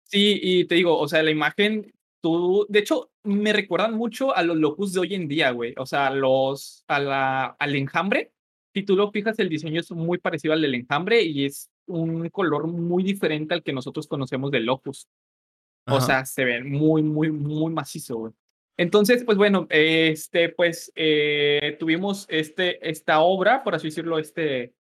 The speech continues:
Speaker 1: esta pintura. Y, pues, bueno, eh, ya después de unos cuantos días, ya fue revelada la fecha de lanzamiento, que en este caso sería el siete de noviembre.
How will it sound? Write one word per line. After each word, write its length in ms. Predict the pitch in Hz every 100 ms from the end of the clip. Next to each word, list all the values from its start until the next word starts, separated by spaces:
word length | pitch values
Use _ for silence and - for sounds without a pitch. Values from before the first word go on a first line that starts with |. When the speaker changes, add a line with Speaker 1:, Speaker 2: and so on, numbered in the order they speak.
| _ _ -
Speaker 1:
esta 300 | 156 185 -
pintura. 640 | 160 139 160 185 254 - - _ _ _
Y, 280 | 254 269 294
pues, 140 | 262
bueno, 360 | 226 269 262 247 - -
eh, 320 | 165 165 165
ya 200 | 185 185
después 440 | 214 - 220 226
de 220 | 185 196 185
unos 300 | 180 196 196
cuantos 380 | 208 196 196 180
días, 400 | 220 254 302 _ _ _ 170
ya 220 | 165 165
fue 120 | 180
revelada 680 | 185 170 156 151 165 175 170
la 540 | 160 151 135 135 131 131
fecha 200 | 165 185
de 60 | 175
lanzamiento, 580 | 160 160 156 226 220
que 100 | -
en 100 | 147
este 220 | 139 - 165
caso 420 | - 165 175 202
sería 300 | - 156 147
el 120 | 160
siete 300 | - 160 156
de 120 | 160
noviembre. 520 | 131 117 175 208 170